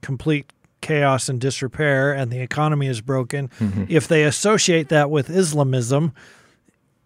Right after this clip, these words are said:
Speaker 1: hopefully they maybe vote a different direction, vote for more openness.
Speaker 2: Yeah. Yeah. And I, and I think we've seen that, I mean, in other countries where people realize that, that the ideology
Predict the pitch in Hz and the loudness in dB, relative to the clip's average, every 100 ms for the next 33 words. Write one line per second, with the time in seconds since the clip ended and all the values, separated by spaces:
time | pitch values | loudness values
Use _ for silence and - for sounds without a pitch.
0 | _ _ - 180 202 - 147 139 139 143 | _ _ -6 0 0 0 0 0 0 0
1 | 139 127 147 151 139 123 160 165 143 131 | 0 -2 -2 0 0 4 6 6 4 0
2 | 160 151 127 117 117 165 170 131 147 165 | -2 -2 -2 -4 -6 -10 -10 0 4 4
3 | - 143 139 135 151 - 120 - - - | 2 0 2 4 2 0 -8 -10 -14 0
4 | 110 104 98 - - _ - 123 120 107 | 4 6 6 0 -10 _ -2 8 10 10
5 | 101 113 117 127 123 - _ - - - | 8 6 10 10 10 4 _ -20 -20 -20
6 | _ - - 165 160 165 220 185 156 - | _ 0 8 10 12 12 12 12 10 12
7 | 175 120 101 113 117 117 117 113 117 117 | 10 10 8 4 6 6 8 8 8 8
8 | 113 123 - 123 117 117 113 113 110 107 | 6 4 6 4 4 6 10 12 10 8
9 | - - - 131 127 120 123 113 113 110 | 0 -12 4 4 8 10 10 12 10 8
10 | 117 110 110 - - 120 113 123 135 147 | 8 6 4 -4 6 8 10 8 10 12
11 | 123 123 135 123 110 104 104 | 12 12 12 10 6 6 6